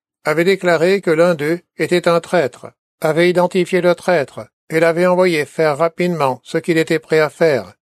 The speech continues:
Et une fois qu'il s'en est allé, ils ont célébré le repas du Seigneur,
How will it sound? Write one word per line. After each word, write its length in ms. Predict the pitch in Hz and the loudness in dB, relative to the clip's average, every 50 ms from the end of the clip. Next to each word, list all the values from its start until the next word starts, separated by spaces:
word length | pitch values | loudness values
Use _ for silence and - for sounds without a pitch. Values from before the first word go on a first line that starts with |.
| _ _ _ _ _ _ _ _ _ _ _ _ _ | _ _ _ _ _ _ _ _ _ _ _ _ _
Et 120 | - 170 170 | 0 0 0
une 100 | 175 - | 0 0
fois 200 | - 208 208 196 | 0 0 0 0
qu'il 200 | - 180 175 165 | 0 0 -2 -2
s'en 200 | - - 156 165 | -2 -4 -2 0
est 180 | 185 190 - - | -2 -2 -2 -2
allé, 340 | 147 139 131 139 151 - _ _ _ _ _ _ _ _ - | -2 -2 -2 -4 -4 -6 _ _ _ _ _ _ _ _ -2
ils 200 | 185 170 165 196 | -2 0 2 0
ont 100 | 202 180 | 0 0
célébré 440 | - 202 190 196 185 180 185 190 | 0 0 0 0 0 0 0 2
le 80 | 180 175 | 2 2
repas 380 | 160 165 170 165 - 170 165 165 | 2 2 0 0 2 0 0 0
du 120 | 160 160 | 0 -4
Seigneur, 600 | - - 175 160 160 160 156 147 120 104 98 | -4 -2 -2 -2 -2 -2 -2 -2 -4 -6 -8